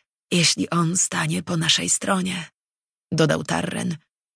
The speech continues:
"Ale chciałeś najpierw zobaczyć się ze mną." "E, tak. Poczyniłeś jakieś postępy?" Starzec wzruszył ramionami i pokiwał głową. "Mnóstwo drobnych odkryć.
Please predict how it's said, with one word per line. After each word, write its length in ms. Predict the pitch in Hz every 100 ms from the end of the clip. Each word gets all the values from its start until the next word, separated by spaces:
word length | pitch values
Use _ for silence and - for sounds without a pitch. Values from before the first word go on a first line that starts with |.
| _ _ _
"Ale 180 | - 196
chciałeś 440 | 185 - 208 214 208
najpierw 380 | 220 220 220
zobaczyć 440 | 180 190 190 233 -
się 120 | 208
ze 180 | 196 175
mną." 300 | - - - _ _ _ _ _ _ _ _ _
"E, 140 | 185 -
tak. 260 | 165 143 - - - _ - - -
Poczyniłeś 460 | 175 170 170 165
jakieś 220 | 170 180
postępy?" 560 | - 185 - 196 - 269 - _ _ _ _ _ _ -
Starzec 460 | - - 160 156 156
wzruszył 480 | 147 151 151 175 151
ramionami 720 | 151 156 156 156 151 151 156
i 60 | 147
pokiwał 480 | - - 156 160
głową. 520 | 160 175 175 - - 185 _ _ _ _ _ _ _ _ _ _ _ _ _ _ _ _ _ _ _ _ -
"Mnóstwo 580 | 185 190 269 - - 202
drobnych 500 | 165 180 170 160 -
odkryć. 540 | 156 - 170 170 -